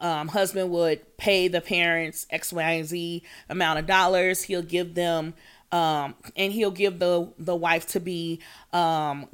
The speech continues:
goats and yams and all types of gifts. Like, that's the dowry. Like,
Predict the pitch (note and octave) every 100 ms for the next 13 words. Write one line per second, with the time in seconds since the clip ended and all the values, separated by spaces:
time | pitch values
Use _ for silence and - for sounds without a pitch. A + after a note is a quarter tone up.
0 | E3 F#3+ F#3+ F3+ F3+ - - D#3 C#3 C#3+
1 | D#3 F#3+ F#3 F#3 F3+ E3+ E3+ E3 D#3 C#3
2 | C3+ C3+ - - - - _ A#3+ D4 E4
3 | E4 - B3+ - - F#3 D#3 F#3+ G3+ D#3
4 | - - - - F#3+ E3+ - F#3 F#3+ -
5 | F3 F3 F3 D#3+ D3 - D#3 -